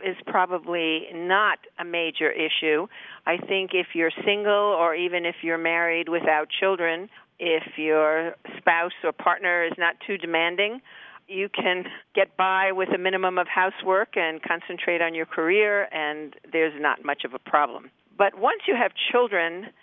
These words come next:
then the issue becomes not so much housework, but childcare. And at least for the first ten to fifteen years of that child's life, there are a lot of activities and chores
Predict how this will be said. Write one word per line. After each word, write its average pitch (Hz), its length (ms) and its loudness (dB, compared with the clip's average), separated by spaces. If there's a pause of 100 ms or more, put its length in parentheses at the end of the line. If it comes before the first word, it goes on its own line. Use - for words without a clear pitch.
(280)
then 220 360 -2
the 214 180 0
issue 196 460 2
becomes 180 500 -2
not 175 260 2
so 185 80 0
much 175 260 -2
housework, 175 600 0
but 156 140 -2
childcare. 165 760 -2 (380)
And 180 120 -2
at 185 100 0
least 220 300 0 (120)
for 196 220 4
the 180 80 -2 (100)
first 196 280 2 (280)
ten 196 200 -4
to - 100 -12
fifteen 185 540 -2
years 208 400 4
of 170 100 -6
that 165 160 0 (100)
child's 165 360 2
life, 180 340 2 (300)
there 175 240 2
are 170 440 0
a 170 120 -2
lot 196 520 2
of 180 200 2 (200)
activities 196 800 0 (140)
and 160 180 -2 (100)
chores 180 440 4